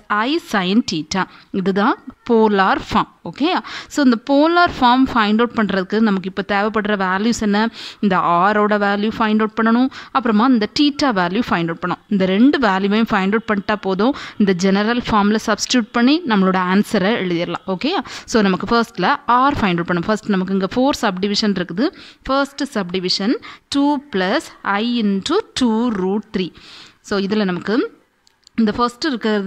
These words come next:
தான் A. A plus I B ஃபார்மேட் தான் காம்ப்ளெக்ஸ் நம்பரோட ஃபார்மேட்,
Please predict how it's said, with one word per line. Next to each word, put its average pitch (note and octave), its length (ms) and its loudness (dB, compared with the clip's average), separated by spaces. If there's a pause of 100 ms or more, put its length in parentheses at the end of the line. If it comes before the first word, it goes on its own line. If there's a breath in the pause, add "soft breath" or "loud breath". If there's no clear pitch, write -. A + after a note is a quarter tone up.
தான் E4 120 0 (440)
A. F#3 40 0 (640 soft breath)
A G#3+ 40 2 (140)
plus D4+ 240 -2 (220)
I A3 160 2
B A#3+ 80 0 (100)
ஃபார்மேட் G3+ 420 -4
தான் C#4 160 0
காம்ப்ளெக்ஸ் G#3+ 480 -2
நம்பரோட G#3 360 0
ஃபார்மேட், G3+ 560 -2